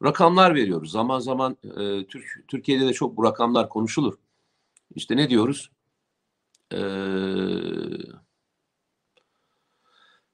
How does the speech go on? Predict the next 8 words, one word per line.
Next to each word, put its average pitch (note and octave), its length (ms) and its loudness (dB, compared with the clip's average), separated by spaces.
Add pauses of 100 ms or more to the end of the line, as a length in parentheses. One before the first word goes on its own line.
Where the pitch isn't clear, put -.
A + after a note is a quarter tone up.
(260)
bunlardan C#3 480 2
bir C3 100 2
tanesi B2 640 4 (1300)
neydi? C3+ 560 6 (920)
E, G2 240 -4
sahanın C#3+ 640 2
içerisinde B2+ 880 0
bulunan, A#2 800 2